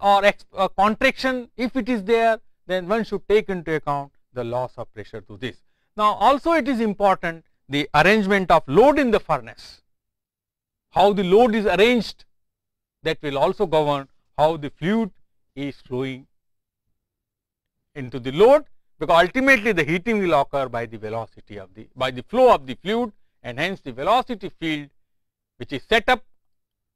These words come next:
under the action of forces, that is an important thing here. Now, similarly, if we consider, for example, forced circulation in enclosures,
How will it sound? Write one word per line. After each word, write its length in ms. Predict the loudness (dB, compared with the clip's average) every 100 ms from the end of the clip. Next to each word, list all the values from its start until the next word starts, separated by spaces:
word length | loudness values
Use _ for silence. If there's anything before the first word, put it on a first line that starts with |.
| _ _ _ _ _ _
under 240 | -2 -2
the 200 | -2 0
action 300 | 0 0 -8
of 120 | -8 -4
forces, 480 | -2 -2 -4 -6 -8 _
that 180 | -10 -10
is 60 | -14
an 100 | -20
important 560 | -18 -16 -16 -16 -20
thing 100 | _
here. 260 | -10 -10 -10 _ _ _ -2
Now, 180 | -2
similarly, 500 | 0 0 4 4 4
if 100 | 0
we 80 | -4
consider, 600 | -4 -4 -2 2 2 2 -4 _ _
for 140 | 0 2
example, 560 | 0 -4 -4 -6 -8 -12 _ _ _ _ _ _ _
forced 640 | 2 4 4 2 -8 -20 -20 _ _ _ _ _ _ _ _
circulation 680 | -2 0 0 0 0 -4 -4
in 140 | -6
enclosures, 760 | -6 -4 -2 -2 -4 -14 _